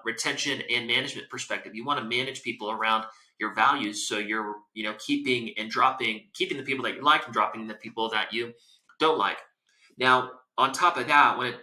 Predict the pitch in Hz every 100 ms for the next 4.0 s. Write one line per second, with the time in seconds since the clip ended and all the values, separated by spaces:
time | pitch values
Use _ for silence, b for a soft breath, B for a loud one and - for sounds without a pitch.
0 | 120 120 117 143 - 117 104 - 151 -
1 | 110 - - 135 - 139 127 127 117 113
2 | - 131 123 123 113 110 117 - 113 117
3 | 113 104 107 131 165 151 117 113 113